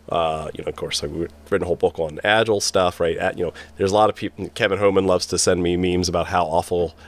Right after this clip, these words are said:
Agile is, and I just go down and every time and say, uh, "No, they're not doing this right, they're not doing this right," because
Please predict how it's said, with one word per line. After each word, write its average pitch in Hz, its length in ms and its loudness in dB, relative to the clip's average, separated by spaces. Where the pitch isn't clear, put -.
Agile 90 380 0
is, 85 240 0
and 92 140 4
I 87 200 -2
just - 400 -2
go 120 160 8
down 107 440 4
and 101 260 0
every 110 180 4
time 107 320 4
and 95 100 -2
say, 95 320 4
uh, 101 300 4
"No, 107 240 8
they're 104 120 8
not 107 180 4
doing 107 180 6
this 107 180 2
right, 101 180 4
they're 95 100 2
not 98 140 2
doing 98 140 0
this 98 140 2
right," 92 160 2
because 101 340 4